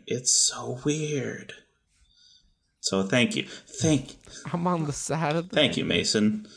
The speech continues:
Speaker 1: Thank you, Mason Lindroth and Chuck Salamone. It was a game that you, you delivered. You actually delivered the game that you promised, which is more than I can say for a lot of indie developers.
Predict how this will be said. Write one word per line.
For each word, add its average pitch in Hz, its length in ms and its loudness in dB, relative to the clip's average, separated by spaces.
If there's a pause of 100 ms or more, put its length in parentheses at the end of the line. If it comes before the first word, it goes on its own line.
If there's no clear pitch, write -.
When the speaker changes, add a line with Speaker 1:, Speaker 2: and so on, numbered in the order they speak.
(220)
Speaker 1:
Thank 123 240 2
you, 120 60 4
Mason 120 380 2
Lindroth 107 500 -2
and - 120 -8
Chuck 107 180 0
Salamone. 107 800 2 (340)
It 98 100 -2
was 101 220 2
a 98 80 -8
game 117 280 2
that 101 280 -2 (360)
you, 107 220 2
you 131 160 4
delivered. 131 540 2
You - 100 -2
actually 143 380 4
delivered 139 460 2
the 135 80 -6
game 131 240 4
that 123 80 -4
you - 60 -8
promised, 123 400 0
which - 160 -2
is - 80 -6
more 117 160 6
than 110 120 6
I 110 60 6
can 98 180 2
say 104 200 6
for 104 140 0
a 98 60 4
lot 101 220 4
of 107 80 0
indie 101 220 4
developers. - 760 0